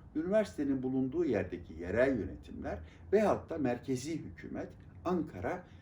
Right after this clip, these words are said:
desteğini verecek. Böylece arkadaşlar herkes sorumluluk alacak. Öğrenci sorumluluk alacak, üniversite öğretim üyesi sorumluluk alacak, yerel yönetim, özel sektör, çiftçi,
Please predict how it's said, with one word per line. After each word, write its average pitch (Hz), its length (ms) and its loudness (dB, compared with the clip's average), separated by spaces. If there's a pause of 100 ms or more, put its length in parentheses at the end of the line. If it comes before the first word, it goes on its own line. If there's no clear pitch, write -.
(260)
desteğini 98 640 -2
verecek. - 360 -12 (540)
Böylece 160 400 8
arkadaşlar 101 580 -2 (1120)
herkes 156 480 4
sorumluluk 110 760 0
alacak. 117 540 2 (540)
Öğrenci 143 480 8
sorumluluk 113 640 2
alacak, 117 400 2 (140)
üniversite 117 520 0
öğretim 110 460 0
üyesi 104 260 -4
sorumluluk 95 640 -4
alacak, 120 420 0 (360)
yerel 117 460 8
yönetim, 107 500 0
özel 113 340 2
sektör, 110 540 -2 (100)
çiftçi, 107 680 0